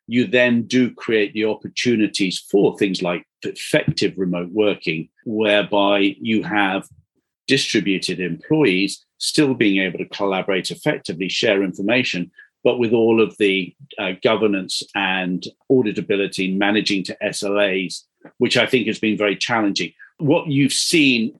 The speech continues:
in your, probably your daily life is when you phone up organizations and they talk about increased delays due to covid, you know, you're in that call center, or, you know, you get a message on your webpage, you know, due to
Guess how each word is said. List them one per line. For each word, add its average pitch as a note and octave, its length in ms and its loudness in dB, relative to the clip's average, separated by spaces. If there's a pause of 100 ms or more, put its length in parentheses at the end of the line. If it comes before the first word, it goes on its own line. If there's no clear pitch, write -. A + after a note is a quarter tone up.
(100)
in C3+ 140 4
your, C3 120 4
probably B2+ 280 0
your A2+ 160 2
daily F3 400 2
life G2 340 -2
is A2+ 160 -4
when B2+ 160 2
you A#2+ 180 -2
phone B2 300 0
up G#2+ 180 -4
organizations A2 960 0
and A2 160 -2
they A2 120 0
talk - 340 -4
about A2 520 0
increased A#2+ 520 0
delays G#2+ 800 2
due B2 160 2
to - 140 -8
covid, G2 640 -2
you G#2+ 120 0
know, G2+ 100 0
you're A2 240 2
in A#2 120 2
that G#2+ 180 -4
call G#2 240 -4
center, G2 520 -4
or, G2+ 380 0 (340)
you A#2 80 2
know, G#2 120 2
you G#2+ 160 2
get G#2+ 160 2
a G#2 40 0
message G#2 540 0
on G2+ 180 0
your G2+ 380 2
webpage, F#2+ 720 -2
you G#2 120 2
know, F#2+ 140 -2
due G#2 240 -2
to G#2+ 180 -6